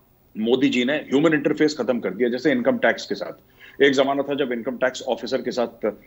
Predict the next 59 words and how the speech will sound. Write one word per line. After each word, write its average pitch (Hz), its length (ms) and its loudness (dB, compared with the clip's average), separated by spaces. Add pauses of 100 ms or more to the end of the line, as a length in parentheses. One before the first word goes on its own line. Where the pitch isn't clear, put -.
(220)
आपको 117 200 2
जाके 120 260 0
बैठना 101 440 -4
पड़ता 104 340 -2
था, 104 120 -2
फिर, 104 260 -2 (260)
you 120 120 -2
know, 110 80 -2
बातचीत 107 380 0
करनी 110 200 2
पड़ती 104 220 -2
थी, 101 60 -4
फिर 104 140 -2
वहां 101 180 -2
पे 98 80 -2
dealing 120 280 4
wealing 117 220 4
भी 113 60 4
होती 92 200 0
थी, 90 140 -10
दुनिया 110 260 0
भर 117 60 4
की 104 100 -2
चीजें 101 200 -8
होती 87 220 -16
थी। 107 120 -16 (440)
ये 156 120 8
उन्होंने 185 240 4
बोला 165 200 6
कि 160 80 2
साहब 160 200 2
आपको, 151 220 2
आप 131 360 2
जानते 123 300 -2
ही 139 60 2
नहीं 139 140 -2
कि 135 80 -2
आपका 123 480 -2
assessment 117 400 -8
कौन 107 180 -4
कर 98 120 -2
रहा 95 80 -2
है 92 60 -2
tax 90 260 -6
का, 117 120 0
आपने 110 260 2
ना 123 100 0
उसकी 117 200 -2
शक्ल 104 380 0
देखी, 120 360 -2 (220)
ना 107 120 2
आपको 107 540 2
उसकी 113 180 -6
शक्ल 113 300 0
देखने 107 260 0
की 127 80 2
जरूरत 104 420 0
है, 110 100 2
ये 143 300 4